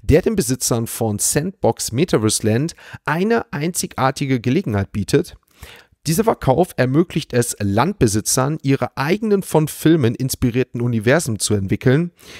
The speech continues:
Die Initiative umfasst vierhundertvierzehn reguläre Länder, dreiundsiebzig Premium-Länder und sechs Estates, die in einer Auktion verfügbar sind. Die Partnerschaften mit renommierten Marken wie Lionsgate,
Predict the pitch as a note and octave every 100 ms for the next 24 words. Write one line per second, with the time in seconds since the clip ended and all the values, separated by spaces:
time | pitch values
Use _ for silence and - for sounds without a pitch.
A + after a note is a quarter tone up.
0 | - - - - C#3 C#3+ C#3 E3 E3 -
1 | - D3+ D#3+ F#3+ F3 - - D3 - -
2 | - G3 A3+ G#3+ - - D3+ - D#3+ D3+
3 | - G2 A#2 C3 F3 C3+ B2+ C#3+ A2 G#2+
4 | B2+ D3+ E3 - - - A#2+ A2 C3 F3+
5 | E3 E3 - D#3 - - A3 C3+ G#2 G2+
6 | G#2 C3+ G3+ - - D3+ G#3 A#3 A#2+ G2
7 | D3 - - C3 B2+ - B2+ B2 - G#2+
8 | G#2 A2+ - A2 G#2+ G#2+ - G#2+ G2+ F#2
9 | A2 C#3 - A2+ - F2+ - _ _ -
10 | - - - - A2+ A2+ A2+ - A2+ D#3
11 | - E3 - D#3 C#3+ C3+ - B2+ C#3 C3+
12 | B2+ B2 A2 A2 B2 G#2+ G#2 G2 A2 E3
13 | G3+ - C#3+ C#3+